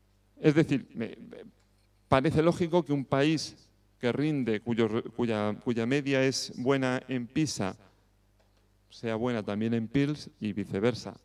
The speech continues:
No siempre es así. Pues tenemos el ejemplo muy curioso de Bulgaria, que obtiene una puntuación en pills bastante buena, más de quinientos cincuenta puntos, y una puntuación en pisa bastante mala,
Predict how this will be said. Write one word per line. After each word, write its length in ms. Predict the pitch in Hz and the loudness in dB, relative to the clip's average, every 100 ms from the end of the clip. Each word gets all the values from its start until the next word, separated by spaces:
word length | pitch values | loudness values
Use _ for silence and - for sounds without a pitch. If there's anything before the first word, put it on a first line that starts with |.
| _ | _
No 340 | 87 113 120 120 | -10 -2 2 2
siempre 520 | - 131 123 127 123 | 0 -2 0 0 0
es 120 | - | 0
así. 320 | 120 - 180 - - _ _ _ _ _ _ _ _ _ _ _ _ _ _ _ _ _ _ _ _ _ _ | -4 -4 -6 -8 -20 _ _ _ _ _ _ _ _ _ _ _ _ _ _ _ _ _ _ _ _ _ _
Pues 180 | - - | -16 -4
tenemos 360 | 131 131 143 139 | 0 2 2 2
el 100 | 127 | 0
ejemplo 680 | 117 143 131 135 131 - - | 0 0 0 2 2 0 -4
muy 180 | 123 131 | 0 0
curioso 420 | 135 127 135 131 | 0 0 0 0
de 60 | 120 | 0
Bulgaria, 580 | 113 117 127 147 117 104 | 0 0 0 2 0 0
que 100 | 110 | -2
obtiene 500 | - 139 135 117 107 - - - - | -2 0 2 0 -2 -12 -20 -20 -2
una 260 | 135 135 | 2 2
puntuación 540 | 127 135 127 113 143 131 | 2 2 0 2 2 2
en 140 | 120 | 2
pills 480 | 147 143 117 - - _ _ _ - | 2 2 2 -2 -14 _ _ _ -2
bastante 460 | 117 104 127 127 131 | 0 2 0 4 4
buena, 320 | 139 160 107 | 4 2 4
más 180 | 113 117 | 2 2
de 100 | 123 | 0
quinientos 440 | 127 131 127 120 | 0 2 0 -2
cincuenta 460 | 127 120 135 131 131 | -2 2 2 2 2
puntos, 540 | 160 143 165 185 - - - - - | 0 0 0 0 -6 -20 -20 -18 0
y 80 | |
una 180 | 127 131 | 2 4
puntuación 540 | 120 131 123 117 139 127 | 2 0 0 0 2 2
en 120 | 113 | 0
pisa 340 | 143 - 139 | -2 -2 -4
bastante 580 | - 113 104 123 117 120 | -4 -6 -4 -2 0 0
mala, 340 | 123 123 127 | 2 2 0